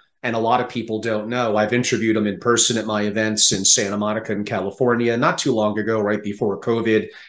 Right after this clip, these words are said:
And then, like you said, about eleven months ago, I went to his digital studios in Florida and did an interview with him and some,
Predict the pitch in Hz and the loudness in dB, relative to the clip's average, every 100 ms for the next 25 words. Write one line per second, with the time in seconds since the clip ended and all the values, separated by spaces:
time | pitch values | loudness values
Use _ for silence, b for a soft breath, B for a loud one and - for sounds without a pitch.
0 | - 117 117 110 120 113 - 107 98 107 | -2 0 2 0 0 4 4 4 0 -2
1 | 104 110 104 104 107 101 104 107 104 104 | 0 -2 -2 -2 0 0 0 -2 -2 -2
2 | 107 104 107 101 98 - 120 117 113 104 | -4 -4 -4 -2 -2 -2 -2 -2 -2 0
3 | - 113 104 107 104 101 87 85 107 113 | 0 0 -2 -2 -2 -2 -4 -6 -4 0
4 | 117 110 101 95 B B B B 120 110 | 0 0 -2 -6 B B B B -4 0
5 | 113 107 110 110 117 104 107 104 - 120 | 0 0 -2 -4 -4 0 0 0 -2 -2
6 | 117 104 98 - 117 107 104 | 0 -2 2 2 4 0 -2